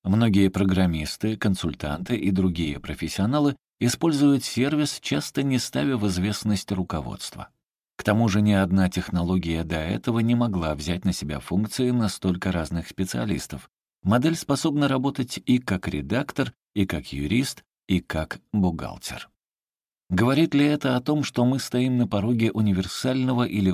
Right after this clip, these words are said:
общего искусственного интеллекта, того, о чём мечтали учёные прошлого века? По данным Гартнер, генеративный искусственный интеллект действительно стал колоссальным драйвером прогресса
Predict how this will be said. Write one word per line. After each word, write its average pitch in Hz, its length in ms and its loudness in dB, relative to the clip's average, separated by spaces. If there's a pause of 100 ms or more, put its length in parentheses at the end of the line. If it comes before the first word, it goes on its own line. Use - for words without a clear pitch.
общего 117 420 0
искусственного 101 840 -2
интеллекта, 113 800 -2 (340)
того, 98 380 4
о 110 100 2
чём 90 220 -2
мечтали 85 480 0
учёные 85 600 -2
прошлого 92 540 -4
века? 85 380 -6 (320)
По 98 120 2
данным 127 400 4
Гартнер, 98 600 2
генеративный 110 840 2
искусственный 101 680 -2
интеллект 113 520 -2
действительно 117 920 2
стал 87 300 -2
колоссальным 82 720 -2
драйвером 82 540 -2
прогресса 120 580 -4